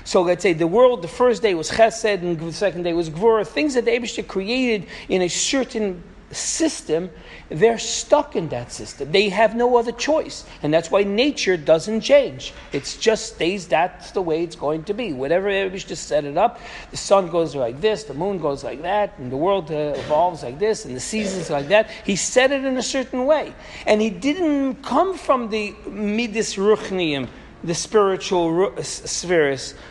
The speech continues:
And therefore, there's no unity one and the other. Therefore, they, they cannot interchange one and the other. <clears throat> The f-,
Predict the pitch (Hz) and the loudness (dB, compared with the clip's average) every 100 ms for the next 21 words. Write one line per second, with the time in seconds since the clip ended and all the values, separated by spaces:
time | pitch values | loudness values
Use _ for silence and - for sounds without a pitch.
0 | - - 208 208 240 277 - 254 247 247 | -20 4 4 4 4 2 4 4 4 2
1 | 190 226 240 247 226 247 339 339 247 214 | -2 4 4 4 2 2 4 2 0 -2
2 | 196 180 190 190 175 170 165 151 151 240 | -2 0 0 0 -2 2 4 2 0 0
3 | 262 262 254 233 240 240 - 233 254 269 | 2 4 4 4 2 2 0 0 2 2
4 | 262 285 262 262 - - 277 302 254 - | 2 0 0 -2 -2 2 2 2 -2 -8
5 | - - 170 190 202 196 196 190 170 165 | -14 -6 2 4 4 0 0 0 2 4
6 | 147 123 110 - - - - - 156 147 | 4 4 -2 -8 -14 -20 -20 -6 -6 -6
7 | - - 175 - | -12 2 2 2